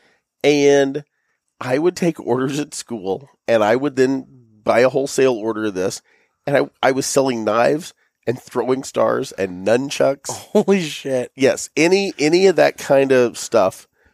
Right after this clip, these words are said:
Speaker 1: was in this catalog.
Speaker 2: I don't think you can do that.
Speaker 1: Okay, I went to the office,
Speaker 2: Uh-huh.
Speaker 1: and I said, "Hey, I've got this <laughs> sideline business," and I told the principal, and his response to me was, "As long as it stays in the packaging,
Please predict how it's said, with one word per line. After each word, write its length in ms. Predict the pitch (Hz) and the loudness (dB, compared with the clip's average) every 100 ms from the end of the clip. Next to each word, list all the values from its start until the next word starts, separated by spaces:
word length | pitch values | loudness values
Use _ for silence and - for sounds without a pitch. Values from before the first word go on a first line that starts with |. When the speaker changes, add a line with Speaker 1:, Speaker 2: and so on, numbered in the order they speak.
| _ | _
Speaker 1:
was 180 | 127 120 | -2 0
in 100 | 123 | 0
this 140 | 117 - | -2 -6
catalog. 500 | - 185 156 - - _ | -8 -8 -8 -10 -14 _
Speaker 2:
I 120 | - | -12
don't 240 | 240 330 - | -10 -12 -12
think 280 | 220 208 226 | -14 -12 -16
you 80 | |
can 180 | 208 202 | -14 -14
do 200 | 175 170 | -12 -10
that. 340 | 208 117 113 - | -6 -6 -6 -4
Speaker 1:
Okay, 320 | 123 - 180 - _ | -4 2 0 0 _
I 140 | 110 127 | -4 -4
went 340 | 110 123 131 | -2 -4 -2
to 100 | 190 | -4
the 140 | 220 | 0
office, 600 | 214 147 - 147 180 - _ - | 2 2 2 -6 -6 -14 _ -12
Speaker 2:
Uh-huh. 420 | 110 101 110 110 | -10 -6 -8 -4
Speaker 1:
and 160 | 127 123 | 0 2
I 60 | 123 | 0
said, 260 | - 139 | -2 0
"Hey, 260 | 165 196 208 _ _ _ _ 98 | 2 0 -2 _ _ _ _ -6
I've 160 | 98 | -2
got 200 | 113 117 | 0 0
this 120 | 131 - | -2 -8
<laughs> 140 | - | -4
sideline 480 | - 135 139 139 139 | -2 -2 -2 -2 0
business," 520 | 131 147 175 202 - _ _ _ _ _ | -2 -2 -2 -4 -4 _ _ _ _ _
and 120 | 123 117 | 0 0
I 60 | |
told 240 | - 131 131 | 0 -4 -6
the 60 | |
principal, 540 | 123 151 - - 202 - _ _ _ _ 123 | -4 -4 -2 -4 -4 -8 _ _ _ _ 0
and 560 | 127 127 123 123 123 - _ | 2 4 2 2 -4 -12 _
his 260 | 139 139 - | -4 -2 -2
response 460 | 135 - 127 139 - | -10 0 2 2 -2
to 80 | 139 | -6
me 120 | 147 | -2
was, 280 | 147 156 139 | 0 0 -2
"As 140 | 110 | -4
long 240 | 117 139 | 0 0
as 100 | 156 147 | -2 -4
it 100 | - | -4
stays 320 | 139 143 147 | -2 -2 -2
in 60 | |
the 80 | 147 | -4
packaging, 600 | - 139 135 110 104 92 | 0 0 -2 -6 -8 -8